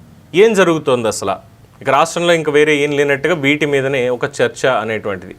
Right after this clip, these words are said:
So దీనికి పోలీసులు చెప్తారా సమాధానాలు, లేదు వీళ్ళిద్దరిది తీసుకొని అసలు ఏం జరిగింది అంటే అటు వాళ్ళ కుటుంబం నుంచి కూడా, ఎందుకంటే గతంలో వాళ్ళ చెల్లెలు కూడా మాట్లాడింది, "సుధీర్ రెడ్డి గారు ఇట్లా చేశారు అంటే మేమైతే అనుకోవడం లేదు" అంటూ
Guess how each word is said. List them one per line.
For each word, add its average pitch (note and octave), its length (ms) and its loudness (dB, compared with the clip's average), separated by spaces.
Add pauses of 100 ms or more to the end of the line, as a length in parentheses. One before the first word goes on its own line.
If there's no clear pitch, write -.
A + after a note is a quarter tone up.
(100)
So D#3+ 60 2
దీనికి D3 240 0
పోలీసులు F3+ 460 0
చెప్తారా D3+ 380 0
సమాధానాలు, C3 640 -2
లేదు E3 220 0
వీళ్ళిద్దరిది D3 560 0
తీసుకొని B2+ 580 -6 (300)
అసలు B2 180 -4
ఏం D3 200 2
జరిగింది C3+ 380 -2
అంటే A#2 240 -4
అటు A#2 200 -4
వాళ్ళ A#2 160 2
కుటుంబం F#3+ 540 0
నుంచి D3 240 -4
కూడా, G2 260 -4
ఎందుకంటే C3+ 360 -2
గతంలో D3+ 400 0
వాళ్ళ C#3 120 2 (140)
చెల్లెలు D3+ 220 2
కూడా D3+ 160 2
మాట్లాడింది, C3+ 560 -2 (280)
"సుధీర్ D#3 260 0
రెడ్డి E3 200 0
గారు D#3+ 140 2
ఇట్లా C#3+ 160 -2
చేశారు C#3+ 420 0
అంటే C3+ 240 -4
మేమైతే B2+ 680 0
అనుకోవడం C3 600 -2
లేదు" C#3 240 2
అంటూ B2+ 480 -2